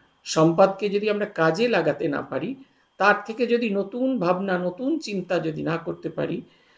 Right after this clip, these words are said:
আমার অতীত জ্ঞান, অতীত বিদ্যাকে যদি বিকশিত না করতে পারি,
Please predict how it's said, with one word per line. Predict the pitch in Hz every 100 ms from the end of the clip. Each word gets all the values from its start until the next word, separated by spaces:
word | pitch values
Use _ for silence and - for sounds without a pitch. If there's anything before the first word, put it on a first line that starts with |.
| _
আমার | 180 208 220
অতীত | 185 240 269
জ্ঞান, | 262 214 196 214
অতীত | 185 196 -
বিদ্যাকে | 196 202 175 185 165 170
যদি | 165 160
বিকশিত | 156 185 277 269 294 226
না | 151
করতে | - - -
পারি, | 156 - 320